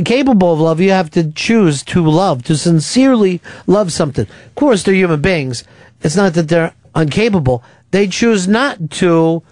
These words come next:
make themselves so vulnerable as to love something. 'Cause then later somebody will go, "Uh, here's your favorite band," and show them wearing all white suits or something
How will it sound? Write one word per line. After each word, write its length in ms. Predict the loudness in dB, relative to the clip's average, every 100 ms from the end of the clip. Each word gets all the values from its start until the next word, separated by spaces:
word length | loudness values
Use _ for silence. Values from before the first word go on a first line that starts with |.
| _ -12 -4
make 220 | -2 0
themselves 540 | -2 0 0 0 -2
so 280 | -2 0 2
vulnerable 960 | 0 0 0 2 2 2 0 -2 -4 -10 -20 _ _ _
as 260 | 0 0 0
to 120 | 0
love 280 | 0 0 -2
something. 480 | -4 -6 -4 -4 -4 -8 -20 -4
'Cause 160 | -2 0
then 240 | 0 2
later 260 | 2 0 -2
somebody 360 | -2 0 2
will 80 | 2
go, 200 | 0 -2 -6 -20 -8 -2
"Uh, 200 | 2 2
here's 300 | 2 0 0
your 100 | -2
favorite 440 | -2 0 0 0 0
band," 360 | 0 0 -2 -6 -10 -6 -2
and 160 | -2 -2
show 340 | 0 2 2
them 260 | 2 2 2
wearing 360 | 2 2 0
all 220 | 0 0 0
white 400 | 0 0 -4 -6
suits 360 | 0 0 0
or 80 | -4
something 460 | 0 -2 0 0